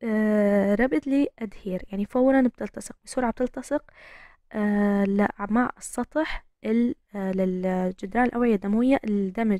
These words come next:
اللي يعني المتضررة، فورا بتلتصق بجدران الأوعية الدموية المتضررة. بتشكل لنا aggregate، تجمع مع شو؟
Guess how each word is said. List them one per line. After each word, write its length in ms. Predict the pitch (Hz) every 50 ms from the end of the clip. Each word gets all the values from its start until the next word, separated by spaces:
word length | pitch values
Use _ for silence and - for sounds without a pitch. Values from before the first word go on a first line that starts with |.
| - - -
اللي 180 | 202 196 185 190
يعني 380 | 185 185 190 190 196 214 226 - - - - - - - - _ -
المتضررة، 760 | 214 214 214 220 - 226 202 220 226 202 180 170 - - - - - - _ _ _
فورا 420 | - 247 254 269 269 285 302 320 311 - -
بتلتصق 640 | - - - 262 254 - - 247 - - 254 - -
بجدران 680 | 214 202 - 208 190 - 226 247 269 285 311 349 359 359 - - - _ _ -
الأوعية 500 | - - - 247 254 247 240 233 233 233 -
الدموية 520 | 202 185 196 202 208 208 214 226 233 233 - -
المتضررة. 720 | 220 202 196 196 - - 170 165 - - - - - - - - - _ _ _ _ _ _ _ _ - - -
بتشكل 420 | 220 - - - 254 - - 262
لنا 420 | 277 320 349 349 330 330 339 370 392 _ _ _ _ - 233
aggregate، 640 | 233 196 220 220 208 202 226 202 190 - - - - _ _ - -
تجمع 520 | - 208 190 226 247 254 247 240 262 302 302 - - - - _ _ _
مع 220 | 220 240 254 247 -
شو؟ 340 | - - 220 214 214 233